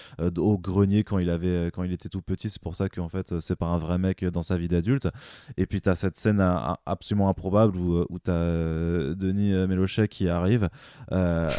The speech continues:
<laughs> avec des couteaux, euh, pour, euh, voilà, taillader une bite géante avant de se faire, euh, empaler le crâne par, euh, par cette bite qui a des griffes, euh,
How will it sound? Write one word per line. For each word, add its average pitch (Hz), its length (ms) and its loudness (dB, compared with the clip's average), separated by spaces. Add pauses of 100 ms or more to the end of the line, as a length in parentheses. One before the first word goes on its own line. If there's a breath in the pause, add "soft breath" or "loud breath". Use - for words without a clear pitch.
(100)
<laughs> - 180 -4
avec 98 320 0
des 104 140 0
couteaux, 113 540 6
euh, 92 40 2
pour, 90 300 0
euh, 87 500 2 (280)
voilà, 104 280 4
taillader 101 440 2
une 95 200 0
bite 98 240 -4
géante 104 300 0
avant 92 140 0
de 92 60 -4
se 92 100 -4
faire, 90 220 -2
euh, 85 380 0 (100)
empaler 95 420 0
le 92 120 2
crâne 98 360 -4
par, 87 280 -2
euh, 82 100 0 (240)
par 87 160 -6
cette 87 200 -6
bite 92 280 -6
qui - 200 -4
a 85 60 0
des 85 140 -6
griffes, 92 380 -8
euh, 85 800 -2